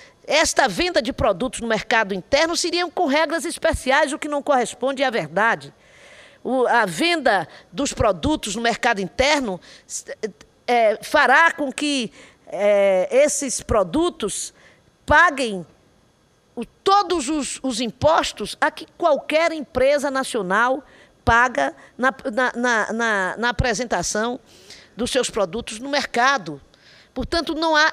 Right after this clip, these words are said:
nenhuma possibilidade de concorrência desigual. E eu nem acredito, pra dizer a verdade, a Vossa Excelência, que essa, que esse, que os senadores acreditem realmente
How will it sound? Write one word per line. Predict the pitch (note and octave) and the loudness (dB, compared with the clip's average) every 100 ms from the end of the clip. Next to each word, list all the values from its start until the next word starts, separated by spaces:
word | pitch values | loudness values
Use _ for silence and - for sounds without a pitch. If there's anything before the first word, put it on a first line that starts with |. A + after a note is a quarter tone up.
| - | -2
nenhuma | E4+ F#4 F4+ F#4 F#4+ F#4 | -2 -2 0 0 2 2
possibilidade | F4+ D#4+ - C#4+ B3 C4+ D4 C4+ | 2 2 0 -4 0 2 2 0
de | C4+ | -8
concorrência | - D#4 C#4 A3+ D4+ D4 - G3 D#3+ - - | -6 -2 0 2 0 -2 -2 -2 -4 -12 -16
desigual. | G#3 D4+ E4+ B3+ G3+ A3+ C4+ C4+ F3+ C#3+ - _ _ _ _ _ _ _ _ - | 0 4 4 2 0 4 4 4 2 -2 -12 _ _ _ _ _ _ _ _ -6
E | D#4+ | 0
eu | F#4+ | 0
nem | F#4+ F#4+ G4 | 0 0 2
acredito, | G4 F#4+ F4+ C4 E3+ D#4+ E4+ - B3+ G#3+ | 0 0 -2 -4 -2 -2 -2 -4 -8 -2
pra | C4 A#3+ | 0 0
dizer | G#3 G3+ C4+ | 0 -2 -2
a | |
verdade, | A#3 F#3+ F#3 B3+ C4+ A3 | 0 -2 0 0 0 -2
a | F3 F#3+ | -2 -2
Vossa | A#3 - | -2 -4
Excelência, | G#3+ G#3+ F3+ B3 D4+ - F3+ D3+ - - - - _ | -4 -2 -2 0 -2 -2 -6 -8 -12 -20 -20 -20 _
que | D4+ D#4+ | -2 2
essa, | E4 F4+ - - | 4 4 0 -6
que | - D#4 | -4 2
esse, | E4 F4+ - - | 2 2 -4 -6
que | - | -6
os | D#4 - | -4 -2
senadores | C#4+ G#3+ G#3+ D#4+ D#4+ | -2 0 0 0 -2
acreditem | F4+ G4 D#4+ G3 F4+ F#4+ F4+ | -2 -2 -4 -2 -4 -2 -4
realmente | C#4+ E4 F#4 D4 E4+ F#4+ - F#3 | 2 2 2 0 -2 -4 -8 -12